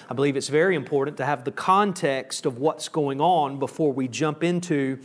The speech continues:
uh, the passages of, passages of Scripture themselves. So Nahum chapter one, verse one, read it with me. It says, "An oracle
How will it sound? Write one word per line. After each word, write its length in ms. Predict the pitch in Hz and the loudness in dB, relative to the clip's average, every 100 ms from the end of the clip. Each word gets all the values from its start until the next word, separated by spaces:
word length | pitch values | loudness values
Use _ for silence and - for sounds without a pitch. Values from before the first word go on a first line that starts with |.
| - - - - | -16 -20 -16 -8
uh, 320 | 117 120 123 | -6 -6 -8
the 160 | 123 117 | -10 -4
passages 600 | 165 151 139 135 120 120 | -2 -2 -4 -8 -8 -6
of, 240 | 117 - - - | -4 -6 -6 -12
passages 600 | - 175 175 175 139 143 | -4 0 0 -2 -4 -4
of 100 | 123 | -4
Scripture 460 | - - 160 - 139 | -4 0 0 0 -2
themselves. 800 | 120 113 - 156 123 113 - - - - - - - - | -2 -2 2 2 2 -2 -8 -10 -12 -16 -14 -14 -16 -10
So 240 | - 185 156 | 0 4 4
Nahum 640 | 165 190 233 208 214 190 | 4 4 4 2 0 -2
chapter 500 | 180 - 196 202 185 | -6 -2 0 0 -4
one, 460 | 156 131 127 123 147 - _ _ _ _ _ - - - | -4 -4 -6 -8 -12 -20 _ _ _ _ _ -18 -16 -8
verse 420 | 127 165 202 - | 2 4 4 0
one, 320 | 135 127 123 | -4 -4 -4
read 220 | 123 139 | -4 -2
it 80 | 175 | 0
with 240 | 139 127 131 | -2 -4 -6
me. 160 | 127 | -4
It 100 | 135 | -4
says, 300 | - 151 131 | -2 -2 -2
"An 80 | 135 - | -6 -2
oracle 760 | 165 196 196 196 185 180 180 | 2 2 2 0 0 0 -4